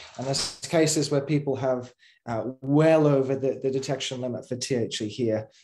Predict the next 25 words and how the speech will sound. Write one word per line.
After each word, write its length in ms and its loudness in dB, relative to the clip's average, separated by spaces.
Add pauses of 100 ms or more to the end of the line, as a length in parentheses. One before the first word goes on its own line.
(120)
in 120 -2
their 100 -4
saliva 480 0
after 320 -4
vaping 360 0
those 160 0
products. 320 0
Now, 80 -2
of 120 -8
course, 180 0
here 120 -4
we're 60 -4
talking 220 -8
about, 200 -10 (300)
uh, 180 -6
oils. 540 6 (400)
Um, 260 0
I 140 0
have 320 2
seen 320 2
some, 460 -2 (500)
uh, 200 -4
some 380 2
evidence 540 0
that, 300 -4